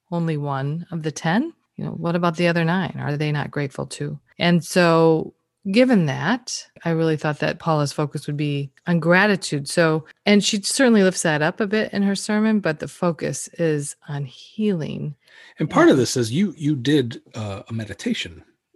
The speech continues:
Speaker 2: for us on, on this story, did you not?
Speaker 1: Correct. Uh, I believe the meditation will air on Thanksgiving Day.
Speaker 2: So
Speaker 1: Uh,
Speaker 2: I'm
Speaker 1: I
Speaker 2: assuming you focused more on gratitude then.
Speaker 1: I did.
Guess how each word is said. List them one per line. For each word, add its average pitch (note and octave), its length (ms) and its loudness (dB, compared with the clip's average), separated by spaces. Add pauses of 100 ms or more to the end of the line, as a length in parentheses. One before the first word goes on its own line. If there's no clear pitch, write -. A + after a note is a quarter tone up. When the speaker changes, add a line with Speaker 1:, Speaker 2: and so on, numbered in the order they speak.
Speaker 2:
for - 320 -12
us F#2 220 -14
on, G#2 420 -8
on G2 240 -6
this F2+ 300 -8 (320)
story, F#2 360 -4
did F#2 160 -8
you G2+ 120 -2
not? D#3 200 -2 (480)
Speaker 1:
Correct. F3 560 0 (120)
Uh, E3+ 240 -2
I E3+ 80 0
believe G3+ 420 0
the G3 100 2
meditation F3 640 0
will E3 240 -2
air D#3 260 -4
on D#3 200 -4
Thanksgiving D3+ 520 -6
Day. D3 380 -6 (480)
Speaker 2:
So B2+ 260 6
Speaker 1:
Uh, A#2 40 4
Speaker 2:
I'm B2+ 160 6
Speaker 1:
I - 20 6
Speaker 2:
assuming C3 380 6
you A#2 120 6
focused - 640 -2
more G2 240 -4
on E2+ 140 -8
gratitude - 520 -4
then. - 140 -16 (480)
Speaker 1:
I A3+ 160 6
did. F#3 400 2